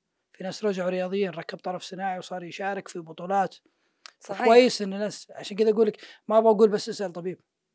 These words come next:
Speaker 1: اسأل مجرب، بس اسأل المجرب الصح للشيء
Speaker 2: مجرب
Speaker 1: الصح.
Speaker 2: إيجابي.
Speaker 1: إيه، لا، مو بلازم إيجابي عشان ما يقول الناس إحنا نجمل الحقائق. بالعكس، اسأل مجرب في الشيء اللي هو مر فيه واستفيد منه،
Speaker 2: مم.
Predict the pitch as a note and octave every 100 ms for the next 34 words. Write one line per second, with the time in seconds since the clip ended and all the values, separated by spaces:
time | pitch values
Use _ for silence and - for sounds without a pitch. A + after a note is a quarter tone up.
0 | _ - D#3+ D#3+ D#3+ E3+ C#3+ _ _ D3+
1 | F#3 D#3 E3+ D#3+ F#3 F3 D#3+ - A3+ F#3
2 | - _ _ _ D3+ F3+ A3+ G3+ F#3 G3+
3 | B3 A#3+ G3+ D#3 D#3 _ G3 G3+ B3+ -
4 | _ - _ _ - A3 A3+ C4 D4+ E4
5 | D4+ B3+ B3 B3 G#3+ F#3+ A3 A3 A3 G#3+
6 | G#3+ G#3+ F#3 E3 F#3 G3+ F#3+ - - E3
7 | - _ D#3+ G#3+ - G#3+ G#3+ G3+ G3 A#3
8 | A3 G3+ _ - _ _ _ - D3 -
9 | A#3 A#3 A3 F#3+ F#3 A3+ A3 A3 A3+ -
10 | B3+ A3+ - G3 G3+ F#3+ F#3+ A#2